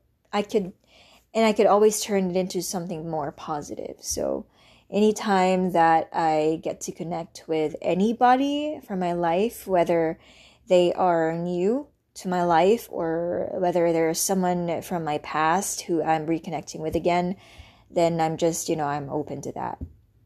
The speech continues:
It's not like I'm connecting with, uh, someone I can't trust yet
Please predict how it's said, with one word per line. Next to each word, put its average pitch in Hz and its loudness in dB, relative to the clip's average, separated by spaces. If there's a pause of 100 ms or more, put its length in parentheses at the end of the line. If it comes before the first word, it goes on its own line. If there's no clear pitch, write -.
(120)
It's - -10
not 139 -2
like 135 -2
I'm 160 -8
connecting 156 -6
with, 143 -6
uh, - -8
someone 143 -4 (960)
I 160 2
can't - -6
trust - -8 (580)
yet - 0